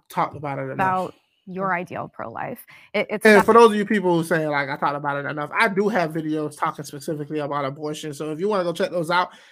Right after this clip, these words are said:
Speaker 1: right now they're behind the paywall for members only. So if you wanna go check it out, you have to become a member of the channel. But it helps the channel. So definitely, it's a dollar, a dollar ninety-nine to join the membership. So,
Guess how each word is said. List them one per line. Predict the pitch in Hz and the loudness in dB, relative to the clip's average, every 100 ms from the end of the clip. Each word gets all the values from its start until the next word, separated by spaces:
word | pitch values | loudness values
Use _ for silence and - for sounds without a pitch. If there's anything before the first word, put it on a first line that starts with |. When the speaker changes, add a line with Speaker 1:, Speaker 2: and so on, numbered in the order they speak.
| _ | _
Speaker 1:
right | 175 214 202 | 2 2 4
now | 196 | 4
they're | 185 165 | 4 2
behind | 160 180 180 175 | 2 2 2 2
the | 160 | 0
paywall | 180 170 170 165 | -2 0 0 -2
for | 160 | -4
members | 156 160 156 - | -6 -6 -6 -8
only. | 175 175 170 160 | -6 -4 -4 -6
So | 165 147 147 | -6 -6 -6
if | 151 | -4
you | |
wanna | 208 185 | -2 -2
go | 175 | -4
check | 170 | -4
it | 170 | -2
out, | 160 | -2
you | 160 | -2
have | 156 | -6
to | |
become | 151 156 143 | -10 -10 -8
a | |
member | 151 156 | -8 -4
of | 143 | -4
the | 139 | -4
channel. | 160 180 180 - _ | -4 -4 -6 -10 _
But | 202 208 190 | 2 2 2
it | 202 | 4
helps | 226 220 | 4 2
the | 175 | -6
channel. | 180 170 165 | -4 -4 -6
So | 160 160 156 _ _ _ - | -4 -4 -6 _ _ _ 2
definitely, | 196 196 185 185 | 2 2 0 0
it's | 190 170 | -4 -6
a | 151 | -4
dollar, | 147 185 202 202 196 190 - | 2 4 6 4 2 -2 -6
a | 170 | -6
dollar | 175 185 | -2 0
ninety-nine | 180 175 170 170 175 165 | -2 -6 -4 -4 -4 -4
to | 156 | -8
join | 151 190 180 | -6 -2 -2
the | 170 | -2
membership. | 165 175 165 185 175 | -6 -8 -6 -6 -6
So, | - 165 160 | -6 -6 -8